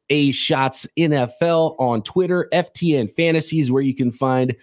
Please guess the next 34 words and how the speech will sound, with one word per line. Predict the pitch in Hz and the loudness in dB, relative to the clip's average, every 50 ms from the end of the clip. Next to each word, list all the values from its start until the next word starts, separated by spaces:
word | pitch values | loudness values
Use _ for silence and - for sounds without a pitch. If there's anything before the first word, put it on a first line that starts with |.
| _ _ _ - | _ _ _ -4
a | - 104 | -2 0
lot | 127 147 156 | 0 0 0
of | 160 | 0
his | 139 147 131 127 | 0 0 0 0
work | 131 143 139 131 - | 0 0 0 -2 -2
and | 135 139 131 123 | -2 0 0 0
all | 127 123 139 131 | 0 0 0 0
of | 120 110 | 0 -2
the | 104 | -4
D | 98 92 110 151 180 156 | -4 -2 0 0 2 2
V | 143 160 147 139 | 2 2 2 2
O | 131 131 123 123 | 2 2 2 2
A | 131 143 143 | 0 0 -2
stuff | 135 - - - 123 101 101 - | -4 -6 -4 -2 -2 -2 -2 0
now, | 113 107 107 | 0 0 0
the | 104 104 | 0 0
new | 107 127 120 104 | 0 0 -2 -2
home | - 135 131 135 135 131 | -2 -2 -2 0 0 -2
of | - 113 110 98 87 87 | -2 -2 -2 -4 -2 -2
D | 117 120 120 | 0 0 0
V | 104 113 110 107 107 | 2 0 0 2 2
O | 107 101 98 98 104 | 2 2 0 0 0
A. | 107 104 104 | 0 0 0
What | 101 113 214 247 | 0 0 0 0
is | 226 233 247 196 | 0 0 0 0
D | 170 196 220 | 2 2 2
V | 214 190 208 208 208 | 2 2 2 2 2
O | 202 202 | 2 2
A? | 202 196 | 2 2
We'll | 180 180 | 0 0
get | 175 180 202 185 | 0 0 0 0
into | 160 151 | 0 0
that | 147 147 147 - | 0 0 0 0
momentarily. | - 139 139 131 120 107 - 151 135 131 127 123 117 110 107 | 0 0 0 0 -2 -2 -4 -2 -2 0 0 0 0 -2 -4